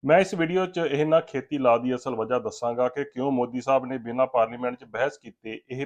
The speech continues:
ਪਾਸ ਕਰ ਦਿੱਤੇ ਸਨ, ਕਿਉਂ ਪੰਜਾਬ 'ਚ ਵੱਡੇ-ਵੱਡੇ ਹਾਈਵੇ ਬਣ ਰਹੇ ਨੇ। ਤੁਸੀਂ ਮੇਰੀ ਖੇਤੀ ਤੇ ਪਹਿਲੀ ਵੀਡੀਓ ਦੇਖਣਾ ਸਾਰੀ ਪੋਲਿਟਿਕਸ ਸਮਝਣ ਲਈ, ਜੋ ਅਠਾਰਾਂ ਸੌ ਇਕੱਤੀ 'ਚ ਸ਼ੁਰੂ ਹੋ, ਹੋਈ ਸੀ। ਲਿੰਕ ਡਿਸਕ੍ਰਿਪਸ਼ਨ ਬਾਕਸ ਵਿੱਚ ਹੈ।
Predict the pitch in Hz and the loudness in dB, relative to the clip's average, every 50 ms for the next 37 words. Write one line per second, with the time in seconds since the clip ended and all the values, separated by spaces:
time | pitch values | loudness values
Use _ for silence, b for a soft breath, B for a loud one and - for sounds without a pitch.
0 | - - 117 113 113 - - 113 104 104 104 98 - 104 95 - 104 101 101 98 | -4 0 0 0 0 -2 -6 -8 -8 -8 -10 -14 -16 -16 -16 -16 -18 -20 -20 -20
1 | _ _ - 147 160 185 180 - 156 131 131 135 139 175 - 151 131 123 113 117 | _ _ -4 -2 -2 -2 -2 -2 2 6 8 8 8 6 4 2 2 2 2 2
2 | 135 135 127 123 123 127 120 123 113 107 113 123 120 113 117 117 120 113 110 107 | 0 0 0 0 -2 -2 -2 0 -2 -2 0 -4 -2 0 -2 -2 -2 -2 -6 -6
3 | 110 117 117 117 117 120 _ 131 123 - - 147 139 131 131 135 131 _ - 123 | -6 -6 -10 -10 -12 -12 _ -20 -20 -12 -8 -6 -4 -4 -4 -6 -8 _ -12 -16
4 | 120 - 135 127 123 135 123 - 139 147 156 147 127 127 123 131 135 127 110 113 | -14 -12 -12 -10 -10 -10 -8 -6 -4 -2 -2 -2 -4 -4 -4 -4 -4 -4 -6 -10
5 | 107 _ _ 123 131 127 - - - 120 123 139 143 - - 123 120 120 - - | -14 _ _ -2 -2 -2 -2 0 0 0 0 0 -2 -4 -2 -2 -2 -2 -4 -10
6 | 127 - - - 135 131 139 135 147 151 143 123 113 113 127 139 147 _ _ _ | -18 -16 -10 -6 -4 -4 -4 0 0 0 0 2 0 0 0 -2 -6 _ _ _
7 | _ _ _ _ _ _ _ _ _ _ - 127 143 151 160 156 - 135 127 135 | _ _ _ _ _ _ _ _ _ _ 0 6 6 6 6 8 8 8 8 8
8 | 143 - - 143 - - - - 147 143 147 139 - - 196 226 214 160 156 143 | 6 4 2 -2 -2 -4 -4 -4 -4 -4 -4 -6 -2 -2 0 0 2 2 4 4
9 | 131 131 131 _ _ _ _ _ - 135 127 127 127 127 - 147 156 156 - _ | 2 2 -2 _ _ _ _ _ -2 0 0 0 0 -2 0 0 0 0 -2 _
10 | - 131 123 143 147 143 143 131 123 - - 135 117 - - 160 151 139 123 110 | -6 -4 -2 -2 -2 -4 -6 -8 -8 -8 -8 -10 -10 -8 -8 -8 -6 -2 -2 -4
11 | 107 107 - 117 113 _ - 107 104 | -4 -4 -8 -14 -14 _ -12 -12 -12